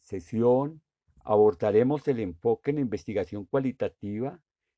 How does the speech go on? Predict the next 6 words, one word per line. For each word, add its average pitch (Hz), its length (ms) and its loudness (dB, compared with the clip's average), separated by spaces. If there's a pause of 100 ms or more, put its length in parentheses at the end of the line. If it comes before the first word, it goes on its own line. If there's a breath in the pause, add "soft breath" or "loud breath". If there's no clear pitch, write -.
la 110 180 -4
naturaleza 107 880 0
de 165 80 0
la 131 100 -2
investigación 101 760 -8
cualitativa 123 920 -6